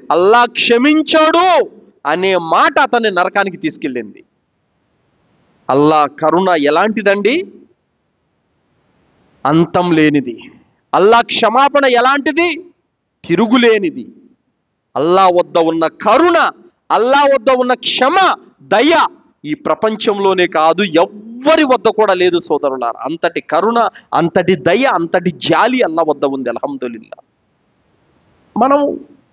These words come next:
వేడుకోవాలి, "అల్లా నన్ను క్షమించు, నన్ను క్షమించు. ఇదిగో పలానా సమయంలో నేను ఈ తప్పు చేశాను, పలానా సమయంలో ఈ పాపం చేశాను, పలానా సమయంలో నాతో ఇలా జరిగిపోయింది, అది నీకు తెలుసు. అల్లా క్షమించు, క్షమించు" అని వేడుకోవాలి.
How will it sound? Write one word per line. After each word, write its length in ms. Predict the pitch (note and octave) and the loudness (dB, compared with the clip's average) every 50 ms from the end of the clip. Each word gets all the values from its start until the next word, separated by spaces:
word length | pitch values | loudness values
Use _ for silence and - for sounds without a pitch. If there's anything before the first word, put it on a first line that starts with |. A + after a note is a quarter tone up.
| _ _ - | _ _ 0
వేడుకోవాలి, 640 | D3 E3 F3+ F3+ F#3 - F#3+ D#3+ C#3+ B2+ A#2+ A2+ G#2+ - | 2 2 2 2 0 0 0 0 0 -2 -4 -6 -10 -8
"అల్లా 320 | C#3 C#3+ D3 D#3+ E3 E3 D#3 | -8 -4 -2 -2 -2 -2 -2
నన్ను 200 | C#3+ C#3+ D3 C#3+ | -4 -4 -4 -4
క్షమించు, 600 | C#3 - - D3+ C#3 D3 D#3 D#3+ D3+ - D#3 C3+ | -6 -6 -8 -8 -8 -10 -12 -14 -14 -12 -10 -6
నన్ను 200 | C#3 D#3 F#3+ G#3 | -4 -2 -2 -2
క్షమించు. 680 | G3+ - - G3+ G3+ A#3 B3 A#3+ B3 - D4+ - - - - - - - - - - - | -4 -2 -2 0 0 0 -2 -4 -4 -6 -8 -8 -10 -14 -20 -20 -20 -20 -20 -6 -2 0
ఇదిగో 260 | A3+ A3+ C#4 D4 C#4 | 0 2 2 2 2
పలానా 340 | G#3+ C4 C#4 D4+ D4+ D4+ D4 | 2 2 2 2 2 0 0
సమయంలో 400 | - - C#4 C4+ C#4+ C#4+ D4 C#4+ | 0 -2 0 0 0 0 0 0
నేను 180 | C#4 C#4 C4+ | 0 0 -2
ఈ 60 | C4+ | -2
తప్పు 280 | C4+ C#4 C4 - - C4+ - | -2 -2 -2 -2 -2 -2 -2
చేశాను, 320 | C4 A#3+ - A#3+ A3+ G#3 G#3 | -2 0 0 0 0 0 0
పలానా 300 | A#3 B3+ C#4+ D4+ D#4 D4+ | 0 2 2 2 2 0
సమయంలో 380 | - D#4+ D4+ D#4 D#4 D#4 D4+ | 0 0 0 2 2 2 0
ఈ 80 | C#4 C#4 | 0 0
పాపం 340 | - D4 C#4 D4+ D#4 D#4 C4+ - | 2 2 2 2 0 -2 -2 -2
చేశాను, 460 | C#4+ C#4 - C#4 C4 B3+ A#3 A3+ G3 - _ _ _ - - - - _ A3+ | -2 -2 0 0 0 0 -2 -4 -8 -12 _ _ _ -20 -20 -20 -6 _ 2
పలానా 300 | A#3 C#4+ D#4+ E4 F4+ F4 | 2 4 4 2 2 0
సమయంలో 420 | - F4+ E4+ F4 F4+ F4+ F4+ F4 | 0 0 0 2 2 2 2 2
నాతో 260 | D#4+ D#4 D#4+ - F4+ | 2 0 0 2 2
ఇలా 200 | E4 D#4+ E4 E4+ | 2 2 2 2
జరిగిపోయింది, 760 | D#4 E4+ E4+ E4+ E4+ E4+ E4 E4 D#4+ D#4+ D#4+ D#4+ D#4+ D4+ C#4 | 2 2 2 2 2 2 2 2 2 2 0 0 0 2 2
అది 180 | C4 C#4 D#4 D#4+ | 2 2 2 2
నీకు 220 | E4 E4+ D#4+ E4 | 2 2 2 2
తెలుసు. 340 | D#4+ D#4+ E4+ F#4 D#4+ F4+ F4+ | 2 2 2 0 0 2 2
అల్లా 440 | D4+ B3+ G#3 - - F3 F3+ G3 G#3 | 2 2 0 -2 -6 -6 -4 -4 -4
క్షమించు, 540 | G#3 - - F#3+ F#3+ G3+ G3+ G3 - E3+ | -4 -6 -6 -6 -6 -6 -8 -8 -8 -10
క్షమించు" 520 | D#3+ - - G3+ G#3 A3+ B3 A#3+ - - G3+ | -10 -8 -8 -10 -8 -8 -10 -10 -8 -6 -6
అని 140 | F#3 E3 D3 | -4 -2 0
వేడుకోవాలి. 600 | C3+ D3+ F3 E3+ - E3+ D#3 B2 A2 E2 D#2+ - | 2 2 2 2 2 0 0 0 -2 -4 -6 -10